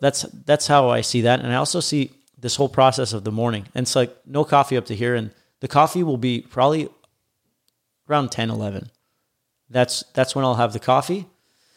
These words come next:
and, and I'll go about my day after that.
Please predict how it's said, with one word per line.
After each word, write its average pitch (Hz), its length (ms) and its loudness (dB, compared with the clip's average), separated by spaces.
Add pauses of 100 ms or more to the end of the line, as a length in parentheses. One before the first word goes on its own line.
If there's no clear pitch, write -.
(500)
and, 123 420 0 (480)
and 139 100 2
I'll 131 80 6
go 143 200 4
about 131 260 2
my 123 100 -2
day 120 200 2
after 113 260 -2
that. 104 280 -10